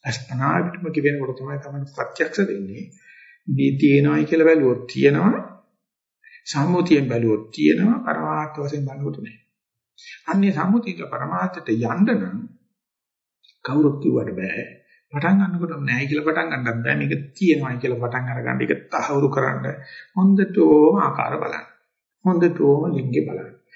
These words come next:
හොඳටම නිමිත්ත බලන්න. හොඳටම මේ නාමය එකට දෙන්න. මෙනෙහි කරන්න. කරලා, කරලා, කරලා ආස්වාසයෙන් ප්‍රස්වාසයේ සම්පූර්ණ වෙන් කරලා හිතට වදලා දුන්නාම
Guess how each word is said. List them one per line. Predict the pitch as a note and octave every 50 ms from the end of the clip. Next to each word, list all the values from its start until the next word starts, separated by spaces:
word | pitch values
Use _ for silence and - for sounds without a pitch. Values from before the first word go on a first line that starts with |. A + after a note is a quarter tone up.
| - _
හොඳටම | - F3+ E3 E3 - - D#3 D3 C#3+ D3+ D#3
නිමිත්ත | D3+ C#3 C3+ C3 C3 C#3
බලන්න. | - - - - - - - _
හොඳටම | - D#3 D3+ D3+ D3+ D3+ D#3+ C3+ C3+
මේ | D3 D#3+ D#3 D3
නාමය | C#3 B2+ C3 C3+ C#3+ C3+
එකට | B2+ - D#3 D3+ E3 E3
දෙන්න. | C3+ C#3 G#2+ G2 A2
මෙනෙහි | B2 D3+ D#3+ C#3+ C#3+ D#3+ -
කරන්න. | - C#3+ A2+ A2 G#2 G2+ - - _ _ _ _ _ _ _
කරලා, | _ C#3+ C3 B2 C3+ C3 A#2+
කරලා, | A#2+ - - B2+ A#2
කරලා | A#2+ B2 A#2+ C3 D#3 G3 A3+ A3+ -
ආස්වාසයෙන් | C3+ C3 C3+ C3+ - C#3+ C#3 C3 A#2+ C#3 C#3 C3+
ප්‍රස්වාසයේ | - A#2 A#2 A2+ - - - - - - - - - - - - - - _ _ _
සම්පූර්ණ | - B2+ C3 D3+ D#3+ - - F3 E3+ E3+ F3+ F3+ F3+ F3+ F3+ D#3+ C#3
වෙන් | C#3+ D3 D#3 D#3
කරලා | - F#3+ F#3+ F3+ D#3
හිතට | F3 F3 F3 F#3+ F3+
වදලා | D#3+ C#3+ C#3 C#3+ C#3 F3+ F#3 F#3+ F#3+
දුන්නාම | F#3 G#3 G3 G3 G3+ G3+ G#3 A3 A#3 B3 B3